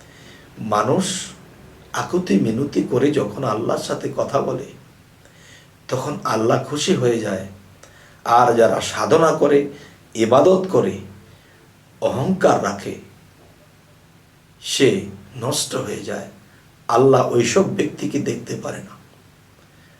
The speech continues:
আল্লাহর কাছে আমরা নিঃস্ব হয়ে যেতে হবে।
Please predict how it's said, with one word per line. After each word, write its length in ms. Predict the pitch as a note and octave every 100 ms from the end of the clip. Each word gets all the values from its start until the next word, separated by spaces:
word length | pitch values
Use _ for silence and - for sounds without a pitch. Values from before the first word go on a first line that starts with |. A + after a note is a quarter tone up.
| _ -
আল্লাহর 400 | A#2 B2+ - -
কাছে 300 | A2+ - -
আমরা 420 | G2+ G2+ - - - - - -
নিঃস্ব 540 | G2+ A2 F#3+ - -
হয়ে 260 | D3 B2+ G#2
যেতে 200 | G2 -
হবে। 220 | - -